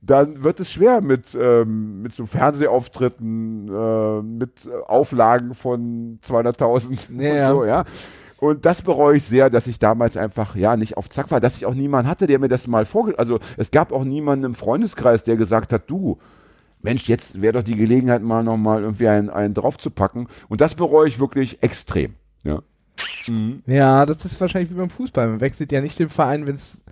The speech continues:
Speaker 2: da grad nicht so läuft, ne, sondern wenn, wenn man
Speaker 1: Ja,
Speaker 2: am Peak
Speaker 1: richtig.
Speaker 2: ist.
Speaker 1: Und, und jeder Fußballspieler hat ja einen Berater oder mehrere Berater.
Speaker 2: Ja.
Speaker 1: Und da reden wir jetzt auch von Männern ja meistens. Da können wir uns das Gendern auch mal, äh, mal schenken.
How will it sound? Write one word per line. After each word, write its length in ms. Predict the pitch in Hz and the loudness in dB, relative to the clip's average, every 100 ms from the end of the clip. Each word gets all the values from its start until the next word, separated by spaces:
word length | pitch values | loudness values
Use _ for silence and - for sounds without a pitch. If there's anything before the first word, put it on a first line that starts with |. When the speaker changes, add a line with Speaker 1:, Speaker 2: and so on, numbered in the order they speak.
| _ _ | _ _
Speaker 2:
da 140 | - 131 | -4 -2
grad 220 | 131 139 | 2 0
nicht 120 | 135 | 0
so 100 | 131 | -2
läuft, 400 | 147 160 127 - | 2 4 4 0
ne, 100 | 139 | -10
sondern 420 | 135 117 107 104 107 | -12 -10 -10 -10 -12
wenn, 320 | 98 110 113 | -14 -14 -14
wenn 100 | 110 | -12
man 100 | 117 269 | -2 2
Speaker 1:
Ja, 340 | 285 110 101 | 4 4 2
Speaker 2:
am 80 | 127 | -2
Peak 200 | 190 214 | -2 0
Speaker 1:
richtig. 260 | - 104 123 | 0 -2 -4
Speaker 2:
ist. 160 | 123 | -4
Speaker 1:
Und, 180 | 156 160 | -4 -4
und 180 | 151 104 | -4 0
jeder 260 | 120 190 143 | 4 4 4
Fußballspieler 920 | - 202 - 104 92 - 87 82 90 | -2 -8 -4 -4 -4 -8 -6 -4 -2
hat 160 | 92 - | -2 0
ja 80 | 107 | -2
einen 120 | 90 | 0
Berater 600 | 85 76 110 165 107 95 | -2 0 0 2 2 0
oder 200 | 85 82 | -2 -6
mehrere 460 | 76 104 135 82 78 | 0 2 2 0 -4
Berater. 560 | 71 64 64 65 82 | -6 -6 -6 -4 0
Speaker 2:
Ja. 100 | 123 | 2
Speaker 1:
Und 80 | 131 | 4
da 60 | 80 | 2
reden 240 | 82 85 | 2 0
wir 180 | 82 78 | -2 0
jetzt 200 | 76 76 | -2 -2
auch 80 | 98 | -4
von 200 | - 90 | -2 0
Männern 320 | 87 101 85 76 | 2 2 2 0
ja 80 | 67 | -4
meistens. 380 | 65 65 - | -4 -4 -4
Da 60 | 80 | -6
können 180 | 76 78 | -4 -4
wir 80 | 76 | -6
uns 100 | 71 | -6
das 140 | 76 | -10
Gendern 360 | - 87 87 80 | -4 -2 0 0
auch 120 | 85 | 0
mal, 260 | 104 65 62 | -2 -2 -4
äh, 260 | 50 57 | -6 -8
mal 180 | 57 62 | -8 -8
schenken. 460 | - 67 60 60 | -6 -6 -6 -6